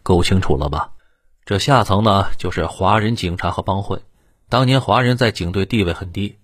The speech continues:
高级一些的职务全部都是洋人的。华人警察一开始只能是做到探长，这位子有多低啊？香港警察十五级，探长在十一级到十二级之间，可见当年华人地位之低了。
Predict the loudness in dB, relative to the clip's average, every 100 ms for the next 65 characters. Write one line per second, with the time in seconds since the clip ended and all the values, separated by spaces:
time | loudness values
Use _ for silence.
0 | _ 0 2 4 2 -2 0 0 0 0
1 | 0 0 -2 -2 0 2 2 0 -2 -4
2 | -4 -6 -8 -12 _ _ -2 2 4 2
3 | 0 0 0 0 0 0 0 0 -2 -2
4 | -2 -2 -4 -2 -4 -2 -4 -4 -4 -4
5 | -4 -8 -18 _ _ _ -2 0 4 4
6 | 4 0 -2 2 4 4 2 -2 -10 _
7 | _ _ _ -10 0 2 4 2 2 0
8 | 0 0 2 0 0 -2 -4 -6 -18 -12
9 | -2 0 0 -2 -2 -4 -2 0 2 2
10 | 2 0 0 -2 0 2 0 -2 -4 -2
11 | -2 -6 -8 _ _ -20 -2 2 2 2
12 | 2 2 4 0 2 2 2 0 -2 -4
13 | -4 -6 -6 -6 -6